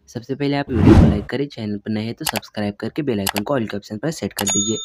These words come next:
क्योंकि ऐसी ही नॉलेजेबल वीडियो यहाँ पर आती रहती है। तो चलिए दोस्तों, आज की इस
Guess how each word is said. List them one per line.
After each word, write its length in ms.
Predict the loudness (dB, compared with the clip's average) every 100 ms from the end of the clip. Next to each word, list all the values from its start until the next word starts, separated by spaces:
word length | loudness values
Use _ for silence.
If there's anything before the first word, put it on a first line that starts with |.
| -10 -14 -2
क्योंकि 320 | 0 2 0 0
ऐसी 220 | -2 0
ही 60 | 2
नॉलेजेबल 520 | 2 0 0 0 2
वीडियो 280 | 4 4 4
यहाँ 340 | 0 -4 -4
पर 100 | -4 -2
आती 240 | -4 -2 0
रहती 260 | 4 10
है। 220 | 12 12 8
तो 60 |
चलिए 200 | 4 4
दोस्तों, 340 | 4 2 -2 -6
आज 140 | -6
की 120 | -10
इस 100 | -8